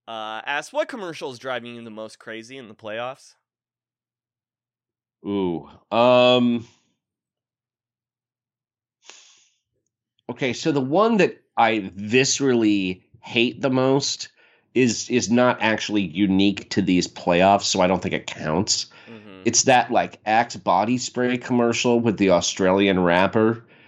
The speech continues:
Speaker 2: that is like, "Hey, hey, hey, hey, how you doing, baby?" And then it has the,
Speaker 1: Mm-hmm.
Speaker 2: like,
Speaker 1: That was not
Speaker 2: normal
Speaker 1: good.
Speaker 2: Axe body spray mix and a woman fall in love with a nerd.
Speaker 1: Mm-hmm.
Speaker 2: But,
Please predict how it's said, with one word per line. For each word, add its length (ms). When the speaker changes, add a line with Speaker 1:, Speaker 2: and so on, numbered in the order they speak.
Speaker 2:
that 140
is 240
like, 300
"Hey, 360
hey, 280
hey, 360
hey, 440
how 260
you 220
doing, 400
baby?" 640
And 160
then 120
it 120
has 280
the, 80
Speaker 1:
Mm-hmm. 80
Speaker 2:
like, 240
Speaker 1:
That 60
was 300
not 80
Speaker 2:
normal 720
Speaker 1:
good. 120
Speaker 2:
Axe 320
body 340
spray 300
mix 260
and 320
a 100
woman 360
fall 260
in 100
love 180
with 140
a 40
nerd. 440
Speaker 1:
Mm-hmm. 100
Speaker 2:
But, 320